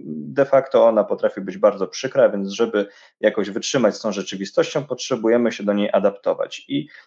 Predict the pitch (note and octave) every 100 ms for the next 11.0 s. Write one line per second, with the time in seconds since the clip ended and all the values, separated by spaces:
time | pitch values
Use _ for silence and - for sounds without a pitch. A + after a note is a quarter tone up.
0 | _ A2+ B2 B2 A#2+ B2 B2+ A2+ G#2 F#2+
1 | G2 F#2+ F#2+ - G#2+ G2 F#2 F#2+ F#2+ F#2+
2 | - - E2+ F2 G#2 C3 - D3+ D3+ E3
3 | D#3 D#3+ - A#2 B2+ B2+ G#2 G#2 F#2+ G#2
4 | A2+ A#2 - D3 D#3 - - _ _ -
5 | A2 G2+ G2 G2 F#2+ G2 F#2+ - A#2+ A#2+
6 | A#2 G#2+ G#2 G2 G#2 G2+ G2+ G2 G#2+ -
7 | G2+ F#2+ F#2+ F#2+ - G2 G2 G2 G2 -
8 | G2 F#2+ B2+ F#3 C#3 C3 A#2+ G2+ G2 _
9 | G#2+ G2 G#2 G#2 A2+ G#2 G2 G2 G#2+ A#2
10 | B2+ C3 - A2 G2 G#2 A#2+ C3 A#2+ G#2+